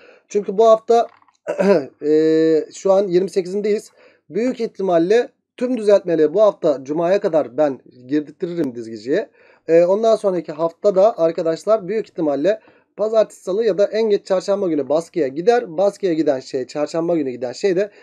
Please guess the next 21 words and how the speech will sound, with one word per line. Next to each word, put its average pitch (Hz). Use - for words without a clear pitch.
bütün 202
işler 170
kitap 151
evlerine 139
bir 151
sonraki, 156
e, 127
şeyde 160
hafta 165
sonuna 156
ya 160
da 175
işte -
Pazartesi 175
gününe 139
büyük 160
ihtimalle 127
elinize 175
gelir 165
kitaplar 123
arkadaşlar. 123